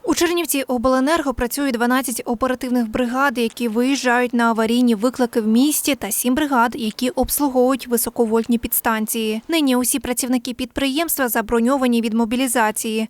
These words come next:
Та на початку повномасштабного вторгнення сімдесят фахівців призвали на військову службу.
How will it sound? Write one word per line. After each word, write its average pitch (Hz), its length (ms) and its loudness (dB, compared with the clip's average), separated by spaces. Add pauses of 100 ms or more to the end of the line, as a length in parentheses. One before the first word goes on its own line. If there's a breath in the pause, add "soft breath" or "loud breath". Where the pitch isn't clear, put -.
Та 285 100 -2
на 294 100 2
початку - 480 -2
повномасштабного 247 760 0
вторгнення 311 640 0
сімдесят 226 500 -2
фахівців 285 600 0
призвали 226 580 2
на 240 140 4
військову 226 460 0
службу. 214 580 0